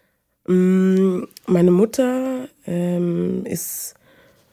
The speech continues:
also seit vierzehn Jahren ist sie quasi wieder allein und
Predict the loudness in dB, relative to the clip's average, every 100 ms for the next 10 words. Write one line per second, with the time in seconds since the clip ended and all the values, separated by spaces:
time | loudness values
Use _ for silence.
0 | _ _ _ _ _ _ _ _ _ _
1 | _ _ _ -4 -2 -2 0 2 2 -2
2 | -12 -14 -14 -4 -4 -2 -2 0 0 0
3 | -2 -4 -6 -8 -6 -4 -6 -8 -10 -8
4 | -8 -8 -12 -14 -8 -4 -2 -4 -10 -16
5 | _ _ _ -6 -2 -2 -2 -4 -2 0
6 | 0 -2 -8